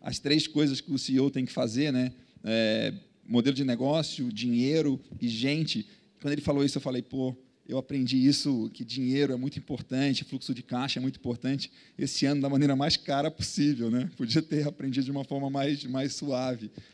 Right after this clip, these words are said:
É, e, e, e é isso, você poder aprender com as outras pessoas que estão na mesma jornada que você, no mesmo caminho que você, é, e você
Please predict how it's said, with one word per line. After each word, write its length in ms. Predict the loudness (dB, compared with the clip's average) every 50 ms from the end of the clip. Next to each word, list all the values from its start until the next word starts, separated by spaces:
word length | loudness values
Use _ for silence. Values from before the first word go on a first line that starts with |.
| _ -10
É, 680 | -4 -2 0 2 2 2 2 2 2 0 0 -2 -4 -6 -10 -18 _ _ -20 -20 -18 -18 -16 -16 -18 _ _ _ _ _ _ _ -4
e, 460 | 0 0 0 0 -2 -6 -10 -14 -10 -4
e, 80 | 0 2
e 40 | 2
é 80 | 4 4
isso, 320 | 2 2 0 -2 -2 -4
você 120 | -4 -4 -4
poder 380 | -6 -8 -6 -4 -2 0 0
aprender 640 | -2 -4 -2 0 0 2 2 2 2 2 2 2 0
com 200 | -2 -6 -4 -2
as 100 | -2 -2
outras 200 | -2 -4 -4 -8
pessoas 320 | -8 -8 -6 -4 -4 -4
que 80 | -4 -6
estão 140 | -6 -6
na 100 | -4 -4
mesma 260 | -4 -4 -4 -4 -4 -4
jornada 540 | -4 -2 -2 -2 -2 -4 -4 -4 -4 -6
que 100 | -6 -8
você, 300 | -8 -8 -6 -4 -4 -4
no 80 | -2 -2
mesmo 240 | -2 -2 -2 -2 -4
caminho 320 | -6 -6 -4 -4 -4 -4
que 100 | -4 -6
você, 420 | -6 -8 -8 -8 -6 -6 -8 -8 -10 -14 -20 -20 -20 -20 _ _
é, 260 | -8 -4 -4 -4 -4 -4
e 100 | -4 -4
você 260 | -4 -4 -4 -6 -6